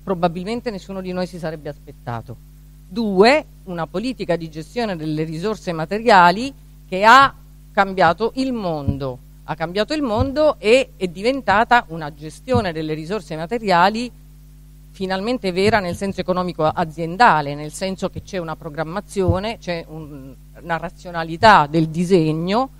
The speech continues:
e si, si, cominciamo insomma ad avere speranze di, eh, un mondo che era, come dicevamo prima, eh, mh, assolutamente inimmaginabile.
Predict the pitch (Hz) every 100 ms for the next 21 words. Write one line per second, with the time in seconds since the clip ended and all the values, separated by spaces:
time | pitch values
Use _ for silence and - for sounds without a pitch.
0 | - - - - 214 233 262 - - -
1 | - - - - 196 - - 202 - -
2 | - - - - - - - - 214 269
3 | 247 208 226 262 - 190 240 202 185 185
4 | - - 277 214 165 165 196 - 233 262
5 | - 190 196 254 220 - 185 175 156 156
6 | 233 254 220 240 262 269 254 190 202 190
7 | 208 - - - - - - - - 170
8 | 156 - 156 180 165 208 247 165 185 175
9 | 147 - 151 143 120 - - - - 156
10 | 156 - 175 180 175 175 208 240 214 208
11 | 196 185 160 151 156 151 131 123 131 127